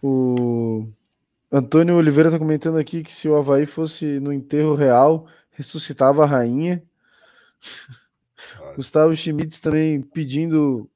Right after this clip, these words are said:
Speaker 1: desculpa pro Barroca. O Marcelo Mafezoli falou: "Tem um remédio pro Fluminense, jogar com o Avaí."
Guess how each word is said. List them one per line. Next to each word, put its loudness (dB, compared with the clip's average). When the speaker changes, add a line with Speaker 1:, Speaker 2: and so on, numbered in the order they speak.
Speaker 1:
desculpa -4
pro -4
Barroca. 4
O -2
Marcelo -2
Mafezoli 2
falou: 2
"Tem -6
um -2
remédio 0
pro -16
Fluminense, -6
jogar 2
com -6
o -2
Avaí." -2